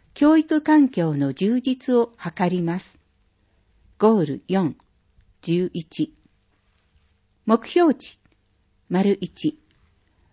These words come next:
大深内小中学校のグラウンド、倉庫、部室整備、及び旧中学校の解体工事の実施。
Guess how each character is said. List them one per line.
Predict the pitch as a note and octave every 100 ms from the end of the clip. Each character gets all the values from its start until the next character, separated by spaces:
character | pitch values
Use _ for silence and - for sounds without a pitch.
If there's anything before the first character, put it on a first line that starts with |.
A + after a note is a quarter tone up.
| _ -
大 | B3 D#4+
深 | - - D#4+
内 | D4+ D4 C#4+
小 | - C#4+ D4+
中 | - D4+ D4+
学 | D4 D4 -
校 | G#3 F#3
の | E3 C#3+ D3
グ | F#3+
ラ | G#3+ B3+
ウ | A#3
ン | F3 B2+
ド、 | B2 _ _ _
倉 | - C#4 G3
庫、 | - D3+ - _ -
部 | F3+
室 | - - C4
整 | - C4+ F#3+
備、 | - - _ _ _ -
及 | G#3+ G3+
び | E3 C#3+ - _ _ _ -
旧 | - C#4 E3+
中 | - B3+ C4+
学 | C4+ C4+ _
校 | G3+ F3+
の | E3+ D#3
解 | - G#3 C4
体 | C#4 C4+
工 | C4+ C#4 B3
事 | E3+
の | C#3+
実 | C3 B2+
施。 | - - -